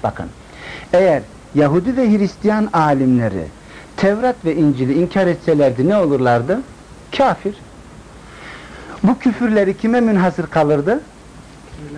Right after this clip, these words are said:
Kendilerine. Gelen nesillerden iman etmek isteyenler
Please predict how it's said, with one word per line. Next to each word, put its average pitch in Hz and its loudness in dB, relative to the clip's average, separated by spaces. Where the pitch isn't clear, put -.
Kendilerine. 220 2
Gelen 247 4
nesillerden 170 0
iman 196 2
etmek 151 -2
isteyenler 143 0